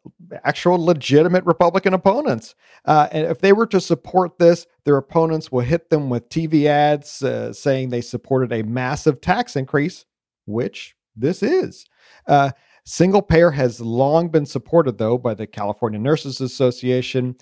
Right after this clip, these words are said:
which is a, a, a very loud, uh, and, and powerful, uh,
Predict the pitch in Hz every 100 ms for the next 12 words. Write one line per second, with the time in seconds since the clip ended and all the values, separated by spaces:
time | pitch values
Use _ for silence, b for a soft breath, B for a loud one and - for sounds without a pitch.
0 | b b - 117 123 110 120 107 98 107
1 | 101 - - 92 101 117 113 95 101 104
2 | 117 123 131 127 - 107 101 110 101 -
3 | 110 98 90 104 - 131 135 - 135 123
4 | b b b 113 110 127